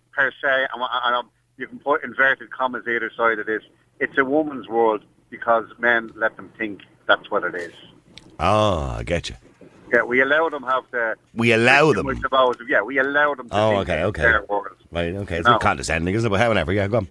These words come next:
Speaker 1: Uh, no, no, come on.
Speaker 2: We
Speaker 1: I,
Speaker 2: allow,
Speaker 1: I,
Speaker 2: we
Speaker 1: I,
Speaker 2: allow them think that it's their world.
Speaker 1: Yeah.
Speaker 2: Okay, and what's the advantage of allowing them to think that?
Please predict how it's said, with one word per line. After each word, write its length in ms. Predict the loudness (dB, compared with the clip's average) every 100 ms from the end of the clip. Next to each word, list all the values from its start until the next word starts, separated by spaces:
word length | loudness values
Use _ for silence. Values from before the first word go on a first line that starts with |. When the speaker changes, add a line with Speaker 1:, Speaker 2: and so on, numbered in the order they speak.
| 2
Speaker 1:
Uh, 400 | 2 4 2 0
no, 380 | 0 -2 -2 -6 -8
no, 240 | -8 -10
come 140 | -12 -6
on. 220 | -6 -4
Speaker 2:
We 140 | 2 4
Speaker 1:
I, 40 |
Speaker 2:
allow, 260 | 6 6 4
Speaker 1:
I, 60 |
Speaker 2:
we 180 | 4 4
Speaker 1:
I, 20 |
Speaker 2:
allow 300 | 6 8 6
them 220 | 4 2 4
think 260 | 2 2
that 120 | 2 0
it's 100 | 2
their 260 | 2 2
world. 480 | 2 -2 -4 -10 -18 _ _
Speaker 1:
Yeah. 140 | 2 2 -2 _ -2
Speaker 2:
Okay, 280 | 0 2 2
and 200 | 2 4
what's 160 | 2
the 140 | 2 2
advantage 460 | 4 4 4 2
of 100 | 2
allowing 480 | 2 4 4 4 2
them 160 | 0 -2
to 80 | -4
think 260 | -4 -4
that? 240 | -6 -8